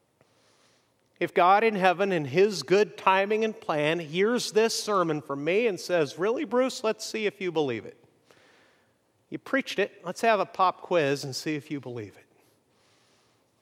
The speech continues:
Here are the practical things this story teaches me about what I need to trust when I find myself in suffering. First of all,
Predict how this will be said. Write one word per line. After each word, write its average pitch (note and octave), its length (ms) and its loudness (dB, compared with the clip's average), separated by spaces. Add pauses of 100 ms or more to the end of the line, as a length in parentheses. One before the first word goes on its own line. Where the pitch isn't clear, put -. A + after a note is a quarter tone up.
(140)
Here D3 120 -4
are C3 40 -6
the A3 60 -4
practical F#3+ 540 0
things C#3 380 -2
this C#3+ 140 -8
story C3+ 360 -2
teaches - 500 -10
me B2+ 200 -6
about B2 400 -6
what C#3+ 100 -2
I D3 140 -2
need D#3+ 260 -6
to F#3 60 -6
trust - 580 -10
when B2 100 -8
I B2 140 -2
find A#2+ 340 -10
myself A2+ 560 -12
in A#2+ 80 -16
suffering. A#2 560 -12
First - 360 -8
of A#2 120 -12
all, B2 200 -8